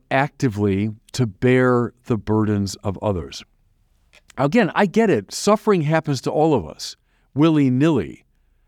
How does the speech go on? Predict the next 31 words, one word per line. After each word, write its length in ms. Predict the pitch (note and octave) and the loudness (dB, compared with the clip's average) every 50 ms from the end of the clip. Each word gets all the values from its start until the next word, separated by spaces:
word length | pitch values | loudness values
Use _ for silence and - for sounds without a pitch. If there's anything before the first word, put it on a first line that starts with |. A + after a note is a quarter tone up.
| _ _ _ _ _ - | _ _ _ _ _ -4
And 280 | D3+ C#3+ C#3 C#3+ D3 - | -2 0 0 0 0 -2
yes, 440 | D#3+ C#3 E3+ A#3 B3+ A#3 - - | -2 0 2 2 2 2 0 -2
indeed, 360 | D#3 D3 B2+ - G#3+ A3+ F3 B2+ | -4 -4 0 0 0 0 0 2
we 100 | B2 C3 | 0 0
should 180 | A#2+ - D3+ | 0 0 0
always 280 | C#3+ C#3+ C#3+ C#3+ B2 B2+ | 2 2 2 2 0 -2
accept 400 | A2 - - D#3+ D3+ C#3+ - C3 | -4 -4 -2 -2 -2 0 0 -2
it 140 | A#2+ A2 G#2+ | -2 -2 -2
i-, 40 | - | -4
in 260 | B2+ A#2+ - - C3 | -6 -4 -4 -2 -2
an 100 | A2+ A2 | 0 0
attitude 400 | A2 A2+ A#2+ A#2+ A2 - B2 A#2+ | 2 2 0 0 0 -2 0 0
of 80 | A2+ G2+ | -2 -2
patience 580 | - - A2+ G#2 - - A2+ A2 G#2+ G#2 - - | -2 -2 -2 -2 -2 -2 -2 0 -2 -2 -2 0
and, 320 | G#2+ G#2 G#2 G2+ G#2+ G#2 | 0 0 0 0 -2 -2
you 60 | G#2+ | -4
know, 240 | G#2+ G2+ G2 G2 G#2 | -2 -2 0 -2 -2
accepting 400 | G2 - - A2+ G#2 - A#2 A2 | -2 -2 -4 -4 -2 0 -2 -2
God's 280 | G2 G#2+ G#2 G#2 F#2+ F#2 | 0 0 0 -2 -2 -2
will, 260 | G2 G#2 G#2 G2+ G2 | -2 -2 -2 -2 -4
et 80 | F#2 | -4
cetera. 360 | - - C#3+ D#3 C#3 F#2 D#2 D2+ _ _ _ _ _ _ _ _ | -4 -4 -2 -2 -2 -4 -6 -8 _ _ _ _ _ _ _ _
But 100 | - F3 | 0 2
that's 220 | F#3 B3 C4 - - | 2 2 2 2 0
not 120 | A#3 G#3+ | 0 0
what 120 | F#3 F3 D3+ | 2 2 0
he's 100 | C3 - | 0 0
talking 260 | - G3 A#3 A#3 F3+ | 0 0 2 2 0
about. 280 | A2+ F2+ - - - _ _ _ _ _ _ _ _ _ _ _ _ _ _ _ | -2 -4 -6 -10 -16 _ _ _ _ _ _ _ _ _ _ _ _ _ _ _
He 180 | - - F#3 G3 | -4 -2 0 2
means 520 | G3 A3 A3+ A3+ G#3+ G3 E3+ C3 - - | 2 2 2 2 2 2 0 -2 -4 -12